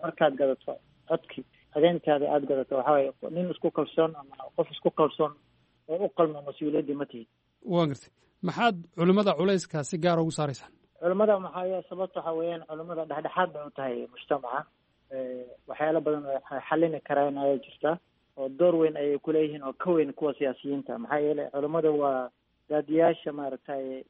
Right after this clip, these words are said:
Speaker 1: iyo isbeddelka, ee, mujtamaca ayay door weyn ku leeyihiin. Culimmada marka waxaanu ka codsanaynaa inay codsi-, maaragtay kobciyaan aqoonta bulshada iyo ka hortagga rabshadaha,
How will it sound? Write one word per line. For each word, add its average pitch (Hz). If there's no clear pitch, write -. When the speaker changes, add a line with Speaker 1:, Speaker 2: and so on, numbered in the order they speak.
Speaker 1:
iyo 131
isbeddelka, 139
ee, 135
mujtamaca 131
ayay 131
door 147
weyn 139
ku -
leeyihiin. 143
Culimmada 160
marka 147
waxaanu 151
ka 147
codsanaynaa 135
inay 135
codsi-, 143
maaragtay 139
kobciyaan 151
aqoonta 156
bulshada 135
iyo 135
ka 151
hortagga 139
rabshadaha, 131